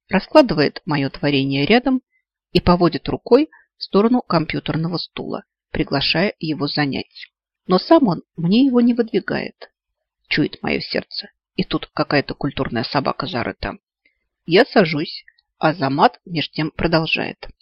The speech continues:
«Во-первых, вам стоит понять, что у нас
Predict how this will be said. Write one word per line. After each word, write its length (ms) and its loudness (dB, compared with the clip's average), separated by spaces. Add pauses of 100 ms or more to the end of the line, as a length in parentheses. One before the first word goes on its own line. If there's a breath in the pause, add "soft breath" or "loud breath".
(640)
«Во-первых, 640 -2 (360)
вам 220 4
стоит 380 -2
понять, 520 0 (360)
что 260 -4
у 60 2
нас 220 2